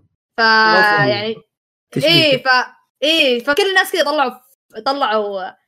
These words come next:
Speaker 1: فنارتات بينهم. آه... المهم، هذه تزوجت.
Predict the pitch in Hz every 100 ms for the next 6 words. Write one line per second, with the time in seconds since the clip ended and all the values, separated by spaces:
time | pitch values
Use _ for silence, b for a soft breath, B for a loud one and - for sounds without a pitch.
0 | _ - 240 247 269 247 226 226 196 -
1 | _ _ _ _ _ _ _ _ 202 208
2 | 196 190 180 180 180 - _ _ _ -
3 | 392 370 359 330 262 233 269 -